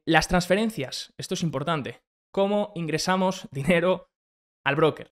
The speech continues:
Nos iríamos a la parte de perfil y como veis hay una parte que pone aquí ingresar fondos o retirar fondos, si quisiésemos retirarlos, ¿vale? Si queremos volverlos a llevar a nuestra cuenta, los podremos retirar. Si le damos a ingresar fondos,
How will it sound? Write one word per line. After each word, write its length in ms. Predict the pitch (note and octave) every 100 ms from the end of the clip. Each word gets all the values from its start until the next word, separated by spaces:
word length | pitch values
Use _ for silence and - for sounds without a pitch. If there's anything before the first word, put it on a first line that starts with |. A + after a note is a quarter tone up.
| _ -
Nos 200 | E3+ E3
iríamos 500 | G#3 A#3+ A#3 - -
a 100 | D#3
la 140 | D3
parte 420 | G3 G3 D3 C3+ -
de 220 | D#3+ G3
perfil 600 | - C3+ C3 - G#3+ A3
y 120 | G#3+
como 220 | - A3 G3+
veis 260 | G3+ - F3
hay 120 | F3+
una 160 | F#3
parte 260 | F3 F3 F3
que 120 | D3+
pone 200 | D3 D#3
aquí 360 | C#3+ D3 - _ _ _ _ -
ingresar 680 | F#3 G3 G#3+ - F#3 F#3
fondos 640 | - - D3+ B2 A2 - - _ C#3+
o 180 | D3
retirar 380 | C3+ B2 C3 B2
fondos, 360 | - C#4+ F3 -
si 80 | B2
quisiésemos 420 | A#2+ C3+ D3 C#3+
retirarlos, 520 | B2 C3 G3 D3 A#2
¿vale? 180 | C#3 G#3
Si 100 | A#2
queremos 300 | B2 B2+ C3
volverlos 480 | C3+ C3 D3 D3+ C3
a 40 |
llevar 220 | B2 C3+
a 40 | C3+
nuestra 260 | C3 D3
cuenta, 380 | E3+ D#3 G3+ A#3 _ _ _ -
los 140 | E3
podremos 320 | E3+ D#3+ D3+
retirar. 260 | C3 B2 G#2
Si 100 | A3+
le 80 | A#3+
damos 200 | A#3 A3+
a 40 |
ingresar 340 | G#3+ G3+ G3+ F3+
fondos, 420 | G#3 F#3 G3+